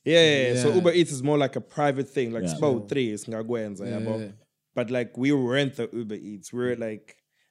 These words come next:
Speaker 1: no, for a certain number for us to even
Speaker 2: Mm.
Speaker 1: do it. You know,
Speaker 3: Yeah.
Speaker 1: we had the whole setup. People s-, really, really liked the food. So they were like, "Ish, let's do it." And the mother's innovative. It was like, "You know what? Let's get enough guap,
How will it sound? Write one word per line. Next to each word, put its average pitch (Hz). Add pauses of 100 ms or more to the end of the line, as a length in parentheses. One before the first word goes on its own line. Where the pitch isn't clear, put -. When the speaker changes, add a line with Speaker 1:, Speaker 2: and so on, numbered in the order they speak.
Speaker 1:
no, 117
for 131
a 127
certain 123
number 107
for 104
us -
to 123
even 110
Speaker 2:
Mm. 101
Speaker 1:
do 123
it. 95
You 95
know, 92
Speaker 3:
Yeah. -
Speaker 1:
we 98
had 104
the 101
whole 120
setup. - (340)
People 180
s-, 151 (280)
really, 135
really 123
liked 117
the 107
food. 117
So 127
they 131
were 131 (120)
like, 123
"Ish, - (140)
let's 117
do 110
it." 98
And 104
the 107
mother's 113
innovative. 104
It -
was 98
like, 104 (160)
"You 127
know 127
what? 107 (680)
Let's - (840)
get 127
enough 123
guap, 113